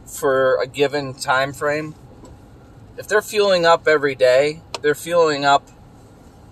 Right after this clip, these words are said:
for what they think they will need for that, that next day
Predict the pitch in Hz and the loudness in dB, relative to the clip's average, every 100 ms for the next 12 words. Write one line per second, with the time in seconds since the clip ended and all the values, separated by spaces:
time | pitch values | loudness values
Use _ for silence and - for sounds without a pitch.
0 | - - - - - - - 156 156 - | -20 -20 -20 -20 -20 -14 -2 2 2 2
1 | 143 - 151 139 139 131 123 131 127 - | -2 -2 -6 -2 0 0 -2 -6 -8 -8
2 | 127 117 110 - - - 127 120 - 127 | -2 0 0 -4 -20 -4 0 0 -2 -6
3 | 123 - - 123 104 - | -4 -6 -2 0 0 -4